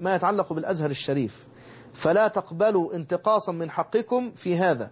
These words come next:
وإن قبلتموه فنحن لا نقبل، نحن الذين رشحناكم لا نقبل هذا،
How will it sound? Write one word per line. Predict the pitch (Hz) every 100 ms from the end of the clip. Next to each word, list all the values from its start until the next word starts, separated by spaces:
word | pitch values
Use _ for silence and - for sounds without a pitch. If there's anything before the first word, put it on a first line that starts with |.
| -
وإن | 175 233
قبلتموه | - 226 214 220 240 262
فنحن | 220 226 202
لا | 196 202
نقبل، | 208 - 113 - - -
نحن | 196 208
الذين | 175 170 208
رشحناكم | 190 170 175 180 202 226 269 262 - -
لا | 165 240
نقبل | 247 - 170 165
هذا، | 135 113